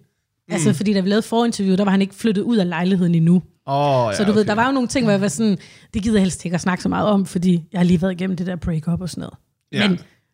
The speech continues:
Speaker 1: ellers alt, hvad de spurgte. Men jeg har jo heller ikke noget at skjule. Jeg, jeg lader jo heller ikke, som om jeg løber flere gange om ugen.
Speaker 2: <laughs>
Speaker 1: Eller at jeg laver mad flere gange om ugen. Ja, de kunne da bare komme, jeg er da en åben bog.
Speaker 2: Ja.
Speaker 1: De kan da bare spørge om alt muligt. Jamen, er det ikke langt ude?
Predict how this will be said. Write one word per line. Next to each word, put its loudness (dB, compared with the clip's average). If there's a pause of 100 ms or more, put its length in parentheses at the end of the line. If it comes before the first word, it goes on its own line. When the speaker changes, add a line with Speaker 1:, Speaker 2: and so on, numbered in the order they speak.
(260)
Speaker 1:
ellers 0
alt, -2
hvad 0
de -4
spurgte. -2
Men 2
jeg 0
har 0
jo 2
heller 0
ikke 0
noget 2
at -6
skjule. 0 (520)
Jeg, -2
jeg 0
lader 0
jo 0
heller 0
ikke, -8
som -2
om 2
jeg 2
løber 0
flere -2
gange -2
om 0
ugen. 0 (280)
Speaker 2:
<laughs> -4
Speaker 1:
Eller 2
at 2
jeg 0
laver 0
mad 0
flere 0
gange 0
om 2
ugen. 0 (920)
Ja, 2 (160)
de -2
kunne 0
da -2
bare 0
komme, -2
jeg 0
er 0
da 0
en 0
åben -2
bog. 0 (380)
Speaker 2:
Ja. 0
Speaker 1:
De -2
kan 2
da 2
bare 0
spørge 0
om 0 (100)
alt -4
muligt. -2 (800)
Jamen, -2
er -2
det 0
ikke -2
langt 0
ude? 2